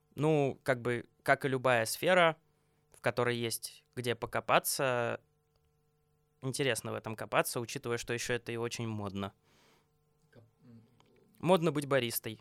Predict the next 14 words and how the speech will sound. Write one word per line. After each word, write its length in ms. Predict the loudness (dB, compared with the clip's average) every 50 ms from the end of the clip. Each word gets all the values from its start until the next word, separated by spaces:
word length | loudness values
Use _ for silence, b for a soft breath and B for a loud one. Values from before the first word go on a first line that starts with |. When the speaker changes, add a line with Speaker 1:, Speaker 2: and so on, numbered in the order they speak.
| _ -8
Speaker 2:
У 40 | 0
тебя 120 | 2 2
есть 120 | 2 2 2
любимое 300 | 0 0 2 2 2 0
кофе? 240 | 0 -2 -4 -4 -8 -16 -16 -18 -20 _ _
Speaker 1:
Ты 80 | -2
имеешь 200 | -2 0 -2 -2
в 40 | -2
виду 100 | -4 -2
напиток 360 | -2 -2 -2 -2 -4 -6 -4
кофейный? 480 | -4 -6 -6 -4 -6 -6 -6 -6 -10 -12 _ _ _ -4 2
Speaker 2:
Так 160 | 2 2 6
правильно 300 | 6 6 6 6 4 4
выражаться. 480 | 2 2 0 0 0 -2 -4 -4 -8